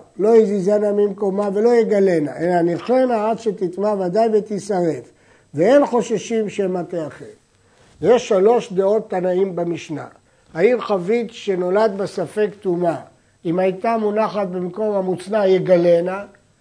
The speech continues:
או להפך, אם הייתה מונחת במקום הגלוי, יצניענה, או לא יחדש בה דבר. רמב״ם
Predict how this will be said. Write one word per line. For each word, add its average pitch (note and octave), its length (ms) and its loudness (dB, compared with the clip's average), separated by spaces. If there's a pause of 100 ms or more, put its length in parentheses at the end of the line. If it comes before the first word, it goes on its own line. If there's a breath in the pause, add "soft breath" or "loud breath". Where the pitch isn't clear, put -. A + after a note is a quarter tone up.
(180)
או A#3 120 4
להפך, A3+ 560 4
אם G3 120 0
הייתה G3 300 -2
מונחת G#3 460 0
במקום F#3+ 520 -2
הגלוי, G3 420 2
יצניענה, F3+ 880 0
או B3+ 100 -2
לא C4+ 80 0
יחדש A3+ 520 -2
בה G3 140 -4
דבר. D#3+ 360 -6
רמב״ם F#3 300 -6